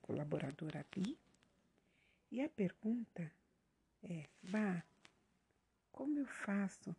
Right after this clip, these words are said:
pra permitir?" Bom, o universo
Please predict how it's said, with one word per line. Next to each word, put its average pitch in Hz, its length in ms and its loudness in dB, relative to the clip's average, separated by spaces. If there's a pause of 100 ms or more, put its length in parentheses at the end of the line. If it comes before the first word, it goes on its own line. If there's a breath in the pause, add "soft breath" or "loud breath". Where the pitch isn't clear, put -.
(300)
pra 196 120 -6
permitir?" - 760 -2 (2500)
Bom, 202 180 4 (480)
o - 100 4
universo 226 600 6